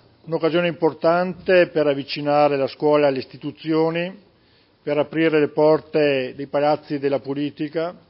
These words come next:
per dare la possibilità sia ai bambini che ai ragazzi del superiore di conoscere un po' più a fondo la macchina amministrativa regionale, per permettere di, eh,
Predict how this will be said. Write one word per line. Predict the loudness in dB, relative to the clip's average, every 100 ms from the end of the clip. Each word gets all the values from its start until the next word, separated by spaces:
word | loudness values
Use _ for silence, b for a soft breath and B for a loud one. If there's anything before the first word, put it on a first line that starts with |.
| b b b
per | -8 0
dare | 2
la | 2
possibilità | 0 -4 -6 -2 -2
sia | -2 -6
ai |
bambini | -6 -4 -4 -4 -4
che | -4
ai |
ragazzi | -2 0 -2 -2 -4
del | -4
superiore | -4 -8 -4 -2 -2 -2
di | -6
conoscere | -8 -6 -6 -4 -2 0 -2 -6
un | -10
po' | -6 -4
più | -2
a | -4
fondo | -4 -2 -2 -2 -2 -4 -8 b b b b b b b _ _ _
la | -8
macchina | 0 0 0 -4
amministrativa | -4 -4 -6 0 4 4
regionale, | 4 0 -2 0 0 -2 -4
per | -6 -8 -8
permettere | -4 -6 -4 -6 -2 0 0
di, | 0 -2 -4
eh, | -6 -14 -16 -18